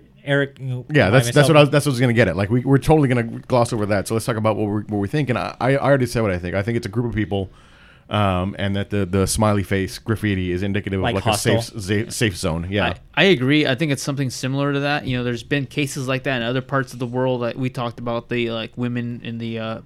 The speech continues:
Speaker 3: Mexican-American border that just go missing and no cases are ever solved. I think it's something like that where, like, maybe someone just wants to kidnap some of these guys and, like, maybe torture them, just beat the shit out of them, and then just throw them in the river and no one will question it.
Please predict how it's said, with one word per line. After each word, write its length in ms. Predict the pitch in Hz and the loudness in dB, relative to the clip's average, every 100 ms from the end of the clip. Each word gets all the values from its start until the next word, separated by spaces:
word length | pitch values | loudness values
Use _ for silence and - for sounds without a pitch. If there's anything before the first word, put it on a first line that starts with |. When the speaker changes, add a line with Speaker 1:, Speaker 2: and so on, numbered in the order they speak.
| _ | _
Speaker 3:
Mexican-American 800 | 120 117 - 120 117 117 113 113 | -10 -10 -8 -6 -4 -4 -4 -6
border 260 | 113 120 117 | -4 -2 -2
that 120 | 113 | -4
just 180 | 117 113 | -8 -8
go 100 | 123 | -6
missing 380 | 117 117 - 120 | -6 -6 -8 -8
and 160 | 117 | -6
no 100 | 117 | -6
cases 440 | 117 - 117 117 113 | -6 -6 -10 -10 -10
are 40 | |
ever 220 | 113 113 | -8 -8
solved. 320 | 113 135 113 - - - | -8 -6 -6 -8 -18 -6
I 120 | - | 0
think 160 | 180 220 | 2 2
it's 100 | 139 | 0
something 540 | - - 151 151 165 | -4 -2 -2 0 0
like 180 | 160 156 | 0 -2
that 300 | 151 147 143 _ _ _ | -2 -4 -4 _ _ _
where, 200 | - 127 | -2 0
like, 220 | 117 110 110 | 0 -2 -4
maybe 560 | 113 127 127 127 123 | -2 0 0 0 -2
someone 320 | 117 131 123 | -4 -4 -4
just 160 | 117 113 | -4 -6
wants 160 | 117 110 | -8 -10
to 60 | |
kidnap 440 | - 135 127 127 - - | -10 -6 -4 -4 -6 -10
some 160 | 127 | -8
of 60 | 123 | -6
these 160 | 120 117 | -6 -6
guys 480 | 123 127 127 120 - - - - | -2 -2 -2 -4 -12 -20 -20 -8
and, 260 | 120 117 113 | -4 -4 -4
like, 260 | 110 104 _ - | -6 -8 _ -10
maybe 220 | 117 113 | -6 -6
torture 340 | - 185 180 | -2 -4 0
them, 140 | 180 156 | -2 -2
just 140 | 127 | -4
beat 100 | 135 | -6
the 60 | 117 | -8
shit 240 | - 160 | -6 -2
out 120 | 160 156 | 0 0
of 40 | |
them, 220 | 156 156 | -2 -4
and 100 | 135 | -4
then 100 | 123 | -6
just 160 | 117 - | -6 -4
throw 120 | 147 | -2
them 100 | 139 | 0
in 80 | 131 | -2
the 60 | |
river 380 | 120 123 123 123 | -2 -2 0 -2
and 100 | 117 | -2
no 100 | 117 | -4
one 220 | 117 113 110 | -4 -6 -8
will 60 | |
question 380 | 110 117 - | -8 -10 -10
it. 60 | - | -14